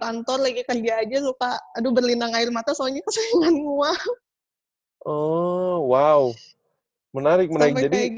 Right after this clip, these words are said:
Speaker 1: gitu.
Speaker 2: susah tidur ya? Terus
Speaker 1: Mm-mm.
Speaker 2: selain,
Speaker 1: Ih,
Speaker 2: selain
Speaker 1: susah
Speaker 2: susah,
Speaker 1: banget.
Speaker 2: susah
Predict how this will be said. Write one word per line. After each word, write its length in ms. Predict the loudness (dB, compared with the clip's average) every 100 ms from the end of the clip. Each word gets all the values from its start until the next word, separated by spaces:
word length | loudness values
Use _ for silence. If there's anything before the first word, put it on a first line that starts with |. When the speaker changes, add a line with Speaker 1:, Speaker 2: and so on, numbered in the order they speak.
| -8
Speaker 1:
gitu. 240 | -6 -6 -4 -6 -8 -12
Speaker 2:
susah 280 | -4 -2 0
tidur 360 | -2 -2 2 4
ya? 240 | 4 4 0 _ _ _ _ _ _ _ _
Terus 240 | -2 -2 2
Speaker 1:
Mm-mm. 40 |
Speaker 2:
selain, 300 | 4 4 4 0
Speaker 1:
Ih, 80 |
Speaker 2:
selain 320 | 0 2 2 2
Speaker 1:
susah 220 | 0 0
Speaker 2:
susah, 60 | 0
Speaker 1:
banget. 220 | -2 -2 -6 -20 _ _ _ _ _
Speaker 2:
susah 320 | _ -2 0